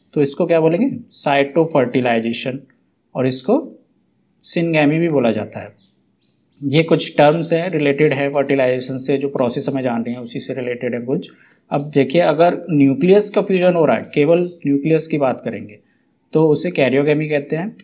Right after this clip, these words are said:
और अगर सा-, cytoplasm का फ्यूजन हो रहा है तो उसे cytogamy कहते हैं। ये आपको पता ही होगा, आप cell डिवीजन में काफ़ी बार पढ़ चुके होंगे। अब syngamy जो है जिसमें nucleus की भी fusion हो रही है और cytoplasm की भी fusion हो रही है, वो दो types की होती है।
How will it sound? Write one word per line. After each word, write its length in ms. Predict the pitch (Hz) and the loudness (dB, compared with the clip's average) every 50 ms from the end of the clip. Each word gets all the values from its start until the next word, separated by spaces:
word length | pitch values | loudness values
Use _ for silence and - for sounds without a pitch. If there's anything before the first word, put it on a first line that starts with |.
| _ - - | _ -14 -6
और 160 | - 139 139 | -2 -2 0
अगर 100 | 147 151 | 0 -2
सा-, 300 | 147 - - 147 135 - - - - | -2 -2 -2 -4 -4 -4 -8 -16 -20
cytoplasm 840 | - - - - - - 143 131 131 127 190 185 180 175 180 170 180 | -20 -20 -20 -16 -8 -4 -2 -2 0 0 0 2 2 2 2 0 -2
का 100 | 170 185 | -4 -4
फ्यूजन 340 | 160 - 156 147 143 151 143 | -2 -2 -2 -2 -2 -2 0
हो 100 | 143 127 | 0 0
रहा 120 | 110 113 107 | 0 -2 -4
है 240 | - - _ _ _ _ _ _ _ _ _ _ _ - | -8 -12 _ _ _ _ _ _ _ _ _ _ _ -4
तो 100 | 143 131 | -4 -4
उसे 220 | 127 131 - 135 | -4 -4 -6 -6
cytogamy 580 | - - 131 127 123 - 127 127 123 113 113 117 | -4 -2 -2 -2 -2 -2 -2 -2 -2 -4 -6 -8
कहते 240 | 113 107 - - | -10 -12 -12 -12
हैं। 60 | - 139 | -8 -4
ये 80 | 135 135 | -2 -2
आपको 220 | 139 135 - 160 | -2 0 -2 -2
पता 220 | 147 156 139 143 | -2 0 0 2
ही 80 | 143 147 | 2 2
होगा, 300 | 135 123 117 120 123 127 - - _ _ - | 2 0 0 -2 -6 -8 -10 -14 _ _ -10
आप 220 | 151 127 127 - _ | -10 -10 -10 -8 _
cell 240 | - 139 127 127 | -4 -2 -2 -2
डिवीजन 280 | 123 123 123 120 131 131 | -2 -4 -4 -4 -4 -4
में 100 | 131 131 | -4 -4
काफ़ी 220 | 131 123 123 139 | -4 -4 -4 -4
बार 140 | 131 127 131 | -6 -6 -6
पढ़ 160 | 127 135 123 | -6 -6 -8
चुके 260 | 117 - - - - 123 | -8 -8 -10 -8 -6 -4
होंगे। 240 | 117 117 113 120 139 - - _ _ _ _ _ _ _ _ _ _ _ - - | -4 -4 -4 -4 -6 -6 -8 _ _ _ _ _ _ _ _ _ _ _ -4 -4
अब 100 | 190 - - - - - _ _ _ _ _ _ - | -4 -4 -6 -16 -20 -20 _ _ _ _ _ _ -4
syngamy 600 | - 175 180 190 208 202 180 165 160 165 170 165 | 0 2 2 2 4 4 4 4 4 4 2 0
जो 180 | 160 160 156 | 2 2 2
है 260 | 143 143 139 123 - 127 | 2 2 0 -2 0 0
जिसमें 240 | 139 139 139 139 | 0 0 0 0
nucleus 540 | 127 - 139 139 139 139 156 151 151 151 - | 0 2 4 4 4 4 4 2 2 2 0
की 140 | - - 151 | -4 -4 -4
भी 160 | 147 151 147 151 - - _ _ _ _ - _ _ | -2 -2 -4 -6 -8 -12 _ _ _ _ -20 _ _
fusion 280 | - 151 139 143 147 147 | -2 0 2 4 4 4
हो 100 | 143 139 | 4 4
रही 140 | 131 131 131 | 4 2 2
है 140 | 135 135 | 2 0
और 340 | 135 135 131 127 127 127 - - | 0 0 0 0 0 -2 -4 -2
cytoplasm 640 | - 139 127 127 139 135 135 139 131 131 131 131 - | 0 0 2 2 2 2 2 2 2 2 0 -2 -2
की 60 | - | -2
भी 140 | 135 131 131 | 0 0 0
fusion 340 | 127 131 135 127 131 127 131 | 0 0 -2 0 0 -2 -2
हो 80 | 123 117 | -2 -2
रही 120 | 110 107 | -4 -4
है, 140 | 107 104 104 113 | -6 -6 -8 -6
वो 240 | - 151 160 170 | -2 0 2 2
दो 140 | 165 160 156 | 4 4 2
types 320 | 156 156 139 131 127 - - | 4 4 2 0 0 -4 -6
की 120 | - 143 | -2 -2
होती 280 | 123 113 - - - 113 | -2 -2 -2 -4 -6 -6
है। 100 | 104 | -6